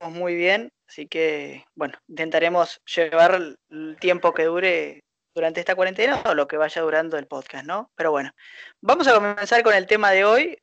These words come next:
Hoy nos toca viajes en el tiempo en bucle. Quiero comenzar por decirles que, ¿qué piensan de este género? Arranque cualquiera de ustedes dos, no hay problema. ¿Cuál es su opinión sobre este género, no? Eh, ¿les gusta, no les gusta?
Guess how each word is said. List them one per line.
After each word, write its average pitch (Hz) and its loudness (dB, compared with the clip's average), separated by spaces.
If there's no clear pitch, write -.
Hoy 185 0
nos 160 -6
toca 165 4
viajes 170 -2
en 160 -2
el 156 -4
tiempo 190 2
en 180 2
bucle. 240 0
Quiero 359 -6
comenzar 262 0
por 254 2
decirles 254 -2
que, 214 2
¿qué 220 0
piensan 208 -2
de 170 -6
este 170 -8
género? 208 2
Arranque 160 -4
cualquiera 160 0
de 151 0
ustedes 151 -4
dos, 214 0
no 151 -10
hay 143 -8
problema. 185 -4
¿Cuál 269 4
es 277 -2
su - 0
opinión 190 -2
sobre 147 -6
este 147 -8
género, 139 -8
no? 196 -6
Eh, 147 -2
¿les 139 -6
gusta, 226 2
no 180 0
les 175 -2
gusta? 180 -2